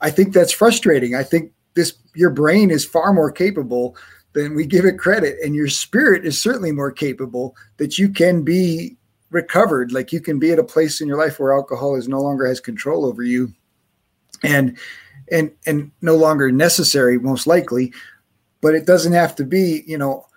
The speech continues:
"I'm a struggling alcoholic," and label yourself. I think you can label yourself recovered. Like, <laughs> "I'm, I'm a,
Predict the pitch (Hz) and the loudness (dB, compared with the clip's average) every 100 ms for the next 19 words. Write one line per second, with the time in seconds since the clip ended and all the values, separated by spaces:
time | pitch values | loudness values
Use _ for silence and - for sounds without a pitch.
0 | _ _ - 147 151 143 123 - 165 151 | _ _ -4 0 0 0 -6 0 2 2
1 | 147 147 151 139 131 165 143 131 120 131 | 0 0 -2 -2 2 2 2 -4 -4 2
2 | 190 147 127 123 - 135 123 - - _ | 2 2 -4 -6 -4 -4 -6 -12 -20 _
3 | - _ _ 165 180 185 151 135 123 156 | -20 _ _ -4 -2 -2 -2 -2 0 2
4 | 160 151 147 165 170 170 156 165 147 110 | 2 2 2 4 2 2 0 2 2 -2
5 | - - 139 - - - - - 208 - | -12 -10 -8 -6 -6 -6 -10 -8 -10 -10
6 | - 160 156 - - - _ - 185 180 | -10 -8 -8 -10 -18 -20 _ -2 0 2
7 | 135 123 | 0 -4